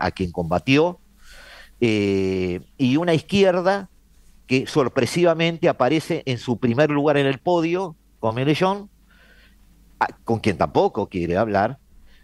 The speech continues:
pero Melellón, apoyado en esa costumbre de que el grupo mayoritario pone el primer ministro,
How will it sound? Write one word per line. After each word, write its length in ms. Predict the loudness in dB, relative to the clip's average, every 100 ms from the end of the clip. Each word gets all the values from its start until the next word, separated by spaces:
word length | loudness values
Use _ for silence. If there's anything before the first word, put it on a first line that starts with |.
| _ -2
pero 280 | 2 2
Melellón, 460 | 0 0 0 0 0
apoyado 560 | -2 -2 0 2 2 0
en 100 | -4
esa 200 | -4 -4
costumbre 480 | -4 -4 0 0 0
de 120 | 0
que 200 | -2 -2
el 60 |
grupo 400 | 0 0 0 -2
mayoritario 840 | -2 -2 -2 -2 0 2 2 0 -2
pone 320 | -2 -2 -2
el 100 | -4
primer 280 | -4 -4 -4
ministro, 600 | -4 -2 -4 -2 -4 -4